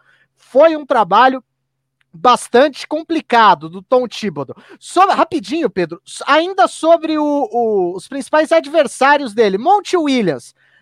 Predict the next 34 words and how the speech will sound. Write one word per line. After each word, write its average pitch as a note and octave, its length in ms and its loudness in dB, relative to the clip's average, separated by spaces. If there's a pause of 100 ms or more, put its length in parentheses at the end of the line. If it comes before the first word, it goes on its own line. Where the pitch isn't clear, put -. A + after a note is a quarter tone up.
(120)
a D4+ 140 2
gente E4+ 380 -4
já D#4+ 240 2
imaginava A#3 840 0
que A3 140 -10
o A3 80 -4
Suns G#3 540 -2
ia D#4+ 280 4
melhorar A3 840 2 (200)
e C#4+ 120 -2
bem G3+ 520 0 (400)
desde E4 540 0
a F4+ 80 4
bolha. G3+ 540 2 (120)
O G4 180 2
Monty E4 340 -2
Williams, A3 500 -2
querendo B3 400 -2
ou G#3 100 2
não, G#3+ 360 0 (340)
ele C#4 260 2
foi, C#4+ 640 2
ah, A3 500 4 (380)
ah, G3 160 -4 (320)
pensando C4 580 -2
no, C#4+ 300 -8
no A3 160 -2
prêmio B3 460 0
de A#3+ 140 -10
melhor A3+ 360 2
técnico A3 500 -4
do G#3 140 -4
ano, E3 340 2
claro. D#3 380 0